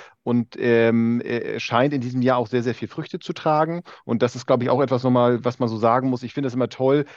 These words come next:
wenn man miteinander spricht, was wir vorhin schon gesagt haben, um das Ganze auch weiterzubringen, weil es bringt am Ende nichts.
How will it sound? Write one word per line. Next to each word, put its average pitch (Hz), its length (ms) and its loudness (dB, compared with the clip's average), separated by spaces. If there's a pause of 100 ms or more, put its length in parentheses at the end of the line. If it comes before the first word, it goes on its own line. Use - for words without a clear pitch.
wenn 123 120 0
man 120 120 2
miteinander 139 520 2
spricht, - 420 -12
was 123 160 -4
wir 123 80 -4
vorhin 131 160 -2
schon 131 160 -4
gesagt 131 340 0
haben, 127 340 0 (180)
um 127 120 -2
das 127 140 -2
Ganze 135 180 2
auch 110 120 0
weiterzubringen, 127 800 0
weil 117 100 -2
es 113 80 -6
bringt 127 180 0
am 127 120 0
Ende 117 180 0
nichts. 143 320 -2